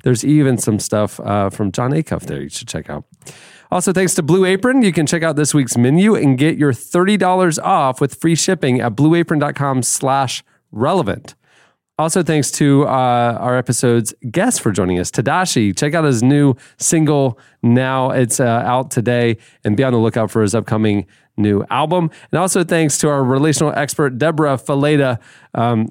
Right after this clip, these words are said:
for joining us yet again. You can find a ton of her stuff on our website. You can also find it on her blog. Check out her books. She has a new book,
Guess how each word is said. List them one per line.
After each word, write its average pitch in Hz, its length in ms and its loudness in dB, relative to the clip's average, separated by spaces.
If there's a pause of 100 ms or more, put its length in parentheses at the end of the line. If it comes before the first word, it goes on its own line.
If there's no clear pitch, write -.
for 135 140 0
joining 131 320 2
us 123 200 0
yet 147 140 2
again. 120 280 2
You 127 60 4
can 135 160 0
find 143 240 0
a 120 40 0
ton 143 220 -2
of 127 100 -2
her 131 120 0
stuff 123 500 -2 (300)
on 135 220 -2
our 113 180 0
website. 143 460 0
You 123 80 2
can 123 120 -2
also 113 360 2
find 110 240 0
it 110 80 0
on 101 180 -2
her 101 180 -2
blog. 104 540 -2
Check 127 160 -2
out 113 120 -2
her 107 80 0
books. 101 340 -2
She 113 100 -2
has 101 140 0
a 101 40 2
new 104 140 2
book, 104 280 -4